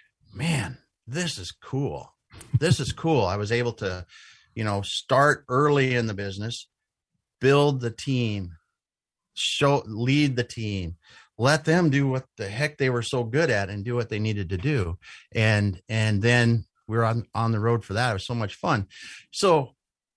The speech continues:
that led into me getting calls after we sold that. I wasn't moving out of the area, but I get, started getting calls from other investment groups. "Hey, can you come and work in our company? We want you to run it. We want you to, to fix it.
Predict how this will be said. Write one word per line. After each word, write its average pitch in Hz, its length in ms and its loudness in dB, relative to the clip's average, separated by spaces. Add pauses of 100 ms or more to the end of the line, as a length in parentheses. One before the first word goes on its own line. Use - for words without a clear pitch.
that 156 420 0
led 135 220 4
into 107 640 -4 (180)
me 147 240 6
getting 139 300 0
calls 120 480 2 (100)
after 127 300 0
we 107 100 -4
sold 185 320 -6
that. 98 300 0 (640)
I 104 100 -4
wasn't 120 360 2
moving 107 280 -2
out 101 160 0
of 98 80 -4
the 98 180 -6
area, 98 440 -2 (260)
but 110 320 0 (140)
I 117 100 -2
get, 120 160 -6
started 131 300 -2
getting 113 200 -4
calls 127 320 0
from 101 200 -4
other 117 240 -2
investment 104 480 -6
groups. - 400 -12
"Hey, 110 360 -2
can 110 140 -8
you 123 100 -4
come 175 240 -6
and 131 120 -2
work 135 180 -2
in 120 80 -4
our 110 120 -2
company? 82 420 -8
We 90 100 -8
want 120 300 -4
you 139 60 -4
to 127 80 -2
run 117 220 0
it. 107 80 -4
We 98 120 -8
want 107 260 -4
you 110 60 -6
to, 98 180 -6 (400)
to 120 100 -4
fix - 380 -2
it. - 120 -12